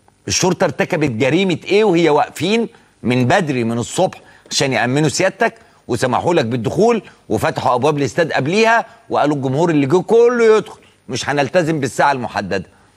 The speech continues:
ايه اللي عملته الشرطة علشان تاخد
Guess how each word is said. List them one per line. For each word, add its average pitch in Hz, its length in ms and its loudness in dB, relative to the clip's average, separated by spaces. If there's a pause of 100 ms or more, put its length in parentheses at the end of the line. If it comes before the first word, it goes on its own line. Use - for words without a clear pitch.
(640)
ايه 180 100 4
اللي 185 120 2
عملته 123 340 -4
الشرطة - 440 -6 (540)
علشان 131 540 -2 (320)
تاخد 117 400 -4